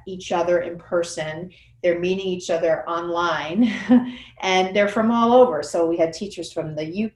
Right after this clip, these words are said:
K and we had a teacher from the U S, and they met each other on the call. And my agenda for the call was to go through different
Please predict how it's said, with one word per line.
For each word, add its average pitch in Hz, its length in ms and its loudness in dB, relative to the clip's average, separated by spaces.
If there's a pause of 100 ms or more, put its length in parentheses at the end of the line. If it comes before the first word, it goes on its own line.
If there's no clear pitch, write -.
(140)
K 190 480 6
and 165 140 -4
we 160 80 -4
had 165 80 -6
a 160 80 -6
teacher 170 400 -6
from 151 260 -6
the 156 100 -12
U 208 340 -4
S, - 500 -2 (360)
and 160 360 -6
they 185 300 2
met 156 180 -2
each 185 180 -4
other 175 240 0
on 170 140 0
the 175 80 -8
call. 160 720 2
And 170 540 -4 (140)
my 175 200 -4
agenda 220 520 -2
for - 160 -6
the 175 120 -6
call 160 520 0 (420)
was 190 260 -4
to 226 100 -8
go 196 320 -2
through 196 800 -2
different 285 460 -4